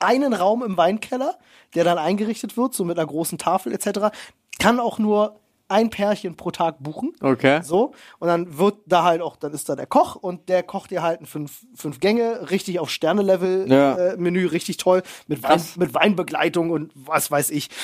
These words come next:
Speaker 1: Und das haben wir uns den einen Abend gegönnt und dann saßen wir da an diesem Weinkeller und haben halt richtig lecker gegessen. Also
Speaker 2: Hm.
Speaker 1: wirklich richtig, richtig gut. Ja, also das war toll.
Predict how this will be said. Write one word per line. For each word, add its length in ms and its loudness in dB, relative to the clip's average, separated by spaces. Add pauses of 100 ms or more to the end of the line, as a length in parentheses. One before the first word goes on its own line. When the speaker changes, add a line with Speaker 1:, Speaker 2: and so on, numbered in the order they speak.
(220)
Speaker 1:
Und 100 -2
das 100 2
haben 120 2
wir 80 4
uns 80 0
den 120 0
einen 240 2
Abend 340 0
gegönnt 360 2
und 80 -2
dann 120 -2
saßen 260 2
wir 60 -2
da 60 0
an 80 -6
diesem 220 -10
Weinkeller 460 -2
und 160 -8
haben 80 -10
halt 300 -10
richtig 340 -10
lecker 280 -10
gegessen. 520 -16
Also 140 -12
Speaker 2:
Hm. 60 -12
Speaker 1:
wirklich 300 -20
richtig, 380 -10
richtig 260 -16
gut. 280 -14 (720)
Ja, 160 -4 (140)
also 160 4
das 120 2
war 80 0
toll. 240 -4